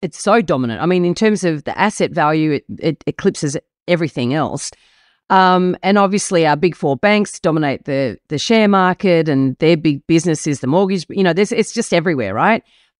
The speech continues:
But fundamentally, real estate agencies is really a cottage industry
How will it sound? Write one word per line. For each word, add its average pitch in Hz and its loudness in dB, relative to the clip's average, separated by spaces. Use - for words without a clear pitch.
But 269 2
fundamentally, 254 2
real 214 0
estate 196 -2
agencies 180 0
is 208 -2
really 233 2
a 156 0
cottage 269 0
industry 143 -6